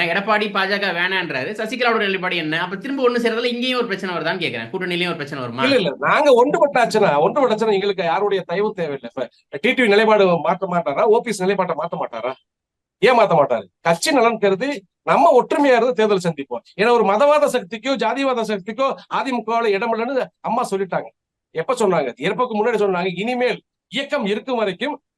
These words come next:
Speaker 2: மதவாத சக்திக்கும் ஜாதிவாத சக்திக்கும் என்னைக்குமே இடம் கொடுக்க மாட்டோம், எங்களுக்கு கூட்டணியே தேவையில்லைன்னு" சொன்னாங்க.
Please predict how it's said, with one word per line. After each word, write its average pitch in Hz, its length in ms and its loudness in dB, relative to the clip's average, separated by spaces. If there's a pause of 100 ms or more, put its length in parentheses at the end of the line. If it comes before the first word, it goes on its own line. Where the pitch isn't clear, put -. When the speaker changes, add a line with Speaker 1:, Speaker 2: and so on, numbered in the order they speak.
(460)
Speaker 2:
மதவாத 247 380 0
சக்திக்கும் 220 540 -6
ஜாதிவாத 214 400 2
சக்திக்கும் 190 480 -4
என்னைக்குமே 220 380 -2
இடம் 202 160 0
கொடுக்க 190 260 -2
மாட்டோம், 170 440 -2
எங்களுக்கு 180 380 -4
கூட்டணியே 226 280 2
தேவையில்லைன்னு" 196 380 2
சொன்னாங்க. 143 300 -6